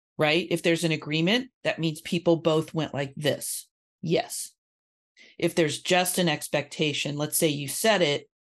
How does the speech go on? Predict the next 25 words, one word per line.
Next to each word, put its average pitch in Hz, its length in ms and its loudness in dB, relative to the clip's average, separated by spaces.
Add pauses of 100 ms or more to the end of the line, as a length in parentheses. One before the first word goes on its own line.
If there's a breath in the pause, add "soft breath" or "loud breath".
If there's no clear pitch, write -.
(760)
but - 180 2
you 165 140 0
didn't 170 320 0
define 160 500 0
it 151 160 -2
clearly, 156 680 -4 (340)
it's 156 220 2
not 160 360 2
in 160 140 2
writing. 143 600 -2 (320)
It's, - 500 0 (440)
you 170 120 6
know, 135 300 0 (100)
a 151 80 0
lot 156 180 2
of 165 60 2
times 165 260 0
expectations 151 920 -2
are 135 400 0 (200)
here. - 680 -4 (640)
So 175 200 2
do 165 160 -2
you 180 200 4
agree 170 440 4
that 156 300 0